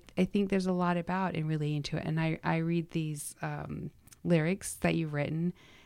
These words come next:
and I think it's, I think almost any of us can read those and find ourselves in, in your lyrics. I think we've all, in some way or another, been in a place of healing and, and not fully there. And,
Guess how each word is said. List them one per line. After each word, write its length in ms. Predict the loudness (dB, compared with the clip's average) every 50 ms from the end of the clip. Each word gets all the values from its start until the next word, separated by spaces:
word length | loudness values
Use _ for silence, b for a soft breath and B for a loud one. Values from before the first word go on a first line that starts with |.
| B B _
and 640 | -2 0 0 0 0 0 2 2 2 2 0 -2 -4 -8 -6
I 100 | -6 0
think 180 | 2 4 4 4
it's, 140 | 2 2 -2 -6 -6 -4
I 100 | -4 -2
think 240 | 2 2 2 2 2 4
almost 340 | 4 6 6 4 4 4 4
any 200 | 4 6 4 4
of 100 | 4 2
us 120 | 0 -2
can 180 | 0 -2 0 2
read 200 | 2 0 0 0
those 180 | -2 -2 -2 0
and 140 | -2 -2
find 240 | -2 -2 -4 -2 -2
ourselves 520 | -2 -2 -2 -2 -2 -2 -2 -4 -6 -12 -20 -20 -20 -20 -20 -20 -20 -20 _ -12 _ 2
in, 240 | 4 4 4 2 0 2
in 140 | 2 2 2
your 200 | 2 2 0 0
lyrics. 440 | 0 0 -2 -2 -2 -4 -4 -2 -2
I 60 | -2
think 180 | 0 0 0 0
we've 140 | -2 -2 -2
all, 320 | 0 0 2 2 0 0 B B B B B B B B B B B B B
in 140 | 2 2 4 4
some 200 | 4 4 6 6
way 100 | 6 6
or 20 |
another, 300 | 6 6 6 6 6 6
been 160 | 6 6 4
in 60 | 4
a 40 | 2
place 340 | 2 2 2 2 4 4 2
of 100 | 0 0
healing 460 | 0 2 2 4 4 4 4 2 2 2
and, 280 | 2 0 -2 -4 -4 -2
and 160 | 0 2 2
not 280 | 4 4 2 2 0 -2
fully 260 | 0 0 2 2 2
there. 380 | 2 2 2 2 2 2 2 2
And, 400 | 0 0 0 0 0 0 -2 -2